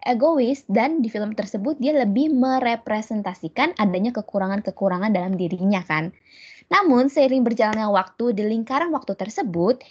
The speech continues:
dia ini tuh berangsur-angsur berubah memiliki virtue yang lebih baik lagi. Seperti yang ditunjukkan ketika ia membantu begitu banyak orang. Dan bukan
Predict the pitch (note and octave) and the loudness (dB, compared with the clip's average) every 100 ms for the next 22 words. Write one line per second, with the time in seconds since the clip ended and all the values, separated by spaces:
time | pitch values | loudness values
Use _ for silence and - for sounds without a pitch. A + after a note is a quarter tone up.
0 | - - - B3 B3+ C4+ E4 C#4 A#3 A3 | -20 -16 0 4 6 4 2 0 2 -2
1 | A#3 A#3+ G#3+ G#3+ A3 C#4 G#3 G#3+ G3 A#3+ | -4 -6 -6 -6 -2 0 0 -2 0 2
2 | A#3 G3 G3 G#3 G#3 G3 A#3 A#3+ A3 G#3+ | 0 -2 -4 -6 -6 -6 0 0 0 -4
3 | F#3 E3 F3+ F3 F3 F3 F3 F#3+ E3+ - | -4 -2 0 0 0 -4 -2 -4 -4 -8
4 | - - - A3 G#3 G3+ B3+ C4 A#3+ F#3+ | -20 -20 -10 -2 -2 2 2 4 2 0
5 | E3 E3 - D#4 E4 - A3+ A3+ G#3 G#3+ | -4 -4 0 0 -2 -8 -8 -6 -4 -2
6 | G#3+ B3 A#3 G3+ G#3 A#3 D#4+ B3 F#3+ G3 | 0 0 2 2 0 -2 -2 -2 -2 -4
7 | G#3 F#3 F3+ F#3 - F#3 F#3+ F3+ E3 - | -4 -2 -2 -4 -4 -4 -2 -2 -4 -10
8 | - - - - - C#4 C4+ C#4 C#4+ C#4 | -20 -20 -20 -12 2 6 6 4 2 2